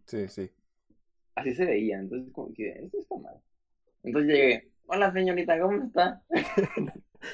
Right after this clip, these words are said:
Speaker 1: ¿Se acuerda de los de planchita?
Speaker 2: <laughs> "Oiga, acabo de comprar estos audífonos hace diez minutos, bueno, media hora, y pues no jalan." <laughs> Entonces me dice la señorita,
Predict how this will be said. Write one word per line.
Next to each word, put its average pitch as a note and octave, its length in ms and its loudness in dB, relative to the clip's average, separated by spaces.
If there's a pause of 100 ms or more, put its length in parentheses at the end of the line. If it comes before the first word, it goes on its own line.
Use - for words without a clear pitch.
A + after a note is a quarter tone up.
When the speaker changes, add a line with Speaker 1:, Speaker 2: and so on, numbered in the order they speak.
(120)
Speaker 1:
¿Se E3 80 0
acuerda D3+ 380 12
de F3+ 60 8
los D3+ 140 6
de C#3+ 80 6
planchita? C#3 580 2
Speaker 2:
<laughs> - 1120 -6
"Oiga, E3+ 300 4
acabo F#3 300 2
de G#3 100 0
comprar F#3 300 0
estos E3 240 -4
audífonos F3+ 460 -4
hace F#3 220 -2 (160)
diez G3+ 180 2
minutos, A3+ 260 -4 (220)
bueno, G3+ 320 -4
media F#3+ 240 0
hora, E4 180 -4 (260)
y E3+ 140 -4
pues - 180 -12
no - 60 -8
jalan." - 420 -2 (840)
<laughs> - 1080 -12
Entonces D#3+ 320 0
me D#3 60 2
dice D#3 140 2
la C#3+ 80 2
señorita, B2 560 -4